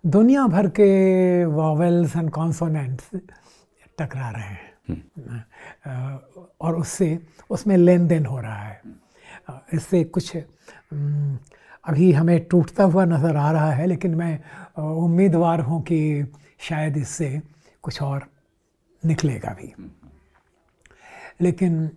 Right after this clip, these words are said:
Speaker 1: जैसा आपने कहा दर्शकों के लिए, तो मैं ये कहूँगा कि हमारी तालीम में, अ, अक्षरों का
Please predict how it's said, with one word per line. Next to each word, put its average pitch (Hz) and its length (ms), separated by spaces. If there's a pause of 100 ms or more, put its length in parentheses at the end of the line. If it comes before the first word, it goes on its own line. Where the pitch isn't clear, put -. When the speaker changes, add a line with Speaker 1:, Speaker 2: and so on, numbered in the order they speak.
(160)
Speaker 1:
जैसा 165 320
आपने 151 260
कहा 143 240
दर्शकों 127 640
के 185 140
लिए, 185 360
तो 165 500 (320)
मैं 139 60
ये 131 80
कहूँगा 135 520 (440)
कि - 60
हमारी 143 360
तालीम 160 580
में, 147 440 (680)
अ, 127 520 (1700)
अक्षरों 165 560
का 135 360